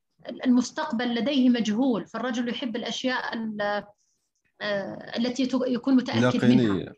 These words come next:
Speaker 2: مم.
Speaker 1: نعم،
Speaker 2: يقينية.
Speaker 1: نعم.
Speaker 2: مع، مع أنه هذا أعتقد أنه في صالح المرأة الآن، لأنه زي ما تعرفي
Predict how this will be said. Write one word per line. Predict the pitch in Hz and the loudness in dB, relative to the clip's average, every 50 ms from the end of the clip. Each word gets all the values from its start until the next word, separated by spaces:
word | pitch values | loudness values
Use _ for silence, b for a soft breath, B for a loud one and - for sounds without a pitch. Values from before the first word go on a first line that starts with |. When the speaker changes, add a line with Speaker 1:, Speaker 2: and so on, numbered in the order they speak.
| _ _ | _ _
Speaker 2:
مم. | 104 104 104 98 90 85 - | -10 -8 -6 -6 -6 -6 -6
Speaker 1:
نعم، | - - 165 175 - - | -6 -6 -8 -8 -8 -6
Speaker 2:
يقينية. | 98 107 104 - 113 110 107 - | -6 -6 -2 -2 -2 -2 -2 -2
Speaker 1:
نعم. | - 98 | -4 -4
Speaker 2:
مع، | 107 - - | -4 -4 -4
مع | 107 117 120 131 151 | -2 -2 0 2 4
أنه | 151 143 135 127 123 135 151 | 4 6 4 4 4 4 4
هذا | 160 156 127 117 127 139 151 | 6 6 4 4 4 2 2
أعتقد | 135 120 120 117 - 135 131 135 135 135 135 - | 2 0 0 0 0 -2 -4 -2 -4 -4 -4 -4
أنه | 110 123 127 123 123 120 117 | -2 0 0 0 0 0 -2
في | 110 - 113 | -6 -8 -12
صالح | - - 143 139 127 117 107 107 | -8 -2 -2 -2 -2 -2 -4 -4
المرأة | 107 107 117 120 120 - 90 | -6 -4 -2 -4 -4 -4 -6
الآن، | 95 92 95 101 107 104 98 92 | -6 -6 -4 -4 -4 -4 -4 -4
لأنه | 98 101 101 101 98 98 98 98 - - - | -4 -4 -4 -4 -4 -4 -4 -6 -6 -10 -6
زي | 87 101 98 | -4 -2 0
ما | 101 98 | 0 0
تعرفي | 95 - 113 101 98 90 - - 101 101 101 98 | 0 2 0 0 0 -2 -6 -8 -6 -6 -6 -6